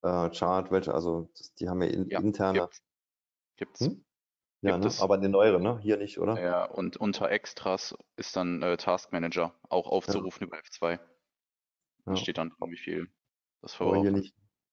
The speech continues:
Speaker 1: Ja. Nö,
Speaker 2: Ja,
Speaker 1: hier
Speaker 2: müsste
Speaker 1: nicht.
Speaker 2: unter Tools sein bei dir, wenn.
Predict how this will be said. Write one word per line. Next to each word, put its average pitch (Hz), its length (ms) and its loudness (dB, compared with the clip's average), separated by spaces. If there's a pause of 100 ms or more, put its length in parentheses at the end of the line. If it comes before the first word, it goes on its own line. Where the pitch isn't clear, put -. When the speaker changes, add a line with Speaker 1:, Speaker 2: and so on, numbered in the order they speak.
(1500)
Speaker 1:
Ja. - 120 -6 (880)
Nö, 101 240 -6
Speaker 2:
Ja, 98 60 -2
Speaker 1:
hier 92 100 -4
Speaker 2:
müsste 95 180 -4
Speaker 1:
nicht. 87 100 -6
Speaker 2:
unter 85 60 -6
Tools - 320 -16
sein 85 260 -2
bei 87 100 0
dir, 90 200 -2
wenn. 90 180 -4